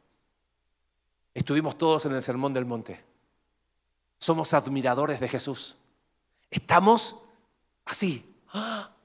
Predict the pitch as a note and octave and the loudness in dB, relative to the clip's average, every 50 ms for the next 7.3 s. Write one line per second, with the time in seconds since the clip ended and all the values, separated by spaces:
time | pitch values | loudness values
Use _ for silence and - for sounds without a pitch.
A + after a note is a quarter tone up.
0 | _ - C3+ D#3 E3 E3 E3+ E3 D#3 D3+ D3+ D3 D#3 F#3 A3 A#3 A3 G3+ D#3+ - | _ -6 -2 4 6 8 8 8 8 8 8 8 8 8 6 6 2 0 0 0
1 | F#3 D#3+ - E3+ - - D3 B2 - C#3+ C3 A#2+ A2+ - A2+ F#2 - - - _ | -2 2 2 0 0 0 -2 -2 -4 -6 -6 -8 -8 -10 -12 -12 -16 -18 -20 _
2 | _ _ _ _ _ _ _ _ _ _ _ _ _ _ _ _ _ _ _ E3+ | _ _ _ _ _ _ _ _ _ _ _ _ _ _ _ _ _ _ _ -8
3 | D#3 - G3+ C4 B3+ B3+ G#3+ G3 F3+ F#3 F#3 - A3+ F3+ C#3+ A#2 - - - F#3 | -4 2 2 4 4 4 2 2 0 -2 -2 -2 -2 -2 -2 -4 -4 -4 -6 -6
4 | F3 - - _ _ _ _ _ _ _ _ _ _ _ _ _ _ - D3+ D3+ | -10 -12 -20 _ _ _ _ _ _ _ _ _ _ _ _ _ _ 2 4 4
5 | C#3 C3+ B2+ B2+ - F3+ G3+ G3 D#3+ - - D3+ B2 B2 - - F3 G3+ - - | 6 4 2 4 4 4 4 4 2 0 -2 -2 -2 -2 -2 -2 -2 0 0 0
6 | B3 B3+ - - - _ _ _ - A2+ - A#2 A#2+ D3 E3+ F3+ F3 E3+ - G2+ | -2 -2 -4 -14 -20 _ _ _ -4 -4 -2 0 2 2 2 2 0 -2 -2 -4
7 | G2+ G#2 - G2 - - | -4 -4 -4 -6 -10 -10